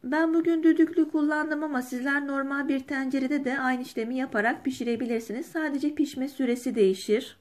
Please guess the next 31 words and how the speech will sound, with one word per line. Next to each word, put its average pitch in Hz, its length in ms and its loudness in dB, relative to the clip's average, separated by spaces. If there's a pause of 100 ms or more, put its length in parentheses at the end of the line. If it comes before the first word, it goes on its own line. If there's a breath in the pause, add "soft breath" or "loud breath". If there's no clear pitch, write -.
(1200)
Düdüklüde 330 540 4
kaynadıktan 320 640 0
sonra 302 220 0
yirmi 285 320 2
beş 285 220 0
dakikada 247 520 -4
pişiyor 254 320 -2
ama 247 180 -4
normal 277 460 -4
bir 285 100 2
tencerede 277 560 -4
kaynattığınız 269 800 -4
zaman 240 380 -4
kırk 262 260 -6
beş 262 200 -4
dakika 254 400 -4
ile 247 100 -2
yetmiş 240 440 -4
dakika 233 340 -6
arası 220 300 -4
mısırın 240 420 -6
cinsine 240 400 -6
göre 208 260 2
değişebilir. 233 560 -2
O 330 100 -4
yüzden 233 340 -4
kontrollü 220 460 -2
bir 254 60 -4
şekilde 233 380 -2
pişirmek 214 560 -6
gerekir. 180 600 -2